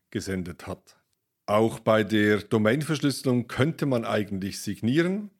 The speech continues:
Das heißt, dass man eine Domain, eine Domain-Signatur benutzt. Ähm, das Problem da ist, dass es natürlich dann proprietär ist. Wir tun das übrigens auch als sep Mail, und zwar im Gesundheitsbereich in der Schweiz.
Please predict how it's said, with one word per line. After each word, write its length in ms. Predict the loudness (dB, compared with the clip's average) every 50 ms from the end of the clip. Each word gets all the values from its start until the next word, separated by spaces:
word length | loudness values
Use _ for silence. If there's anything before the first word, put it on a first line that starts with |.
| _ _ _ _ _ _
Das 140 | _ -16 -14
heißt, 220 | -14 -12 -12 -12
dass 80 | -12 -10
man 100 | -8 -6
eine 160 | -6 -6 -6
Domain, 400 | -4 -4 -4 -4 -4 -6 -6 -4
eine 240 | -4 -4 -2 -2 -2
Domain-Signatur 880 | -4 -4 -2 -2 -2 -2 -4 -4 -6 -4 -4 -6 -4 -2 -2 -2 0
benutzt. 560 | 0 0 0 0 -2 -4 -6 -12 -18 -18 _ _ _ -4
Ähm, 460 | 0 2 2 2 2 2 0 0 -2 -4 -2 -2
das 200 | -2 -2 -2 -4
Problem 380 | -4 -2 0 2 2 2 2
da 180 | 2 2 2 2
ist, 540 | 0 -2 -4 -4 -6 -10 -16 -18 -16 -12 -12
dass 180 | -12 -10 -12
es 80 | -14 -10
natürlich 220 | -8 -6 -6 -6
dann 220 | -8 -10 -10 -10 -6
proprietär 680 | -4 -4 -4 -2 -4 -4 -4 -4 -2 -2 -2 -2 -2
ist. 480 | -4 -8 -8 -8 -10 -14 -16 -20 -20 _ _ _ _ _ _ _ _ _ _ _
Wir 260 | -2 0 0 0 -2
tun 280 | -4 -4 -2 -2 -2 -2
das 160 | -2 -4 -4
übrigens 420 | -4 -4 -4 -4 -4 -4 -4 -2 -2
auch 180 | -2 -2 -2
als 220 | -2 -4 -4 -4 -4
sep 240 | -6 -6 -6 _
Mail, 320 | -4 -2 0 0 -2 -2 -4
und 160 | -8 -10 -10
zwar 180 | -8 -8 -6 -6
im 100 | -6 -6
Gesundheitsbereich 1000 | -8 -8 -6 -4 -4 -4 -4 -4 -4 -4 -4 -6 -8 -8 -6 -6 -6 -8 -8 -8
in 80 | -6
der 80 | -6 -6
Schweiz. 640 | -4 -4 -4 -4 -4 -4 -6 -10 -16 -18 -18 -20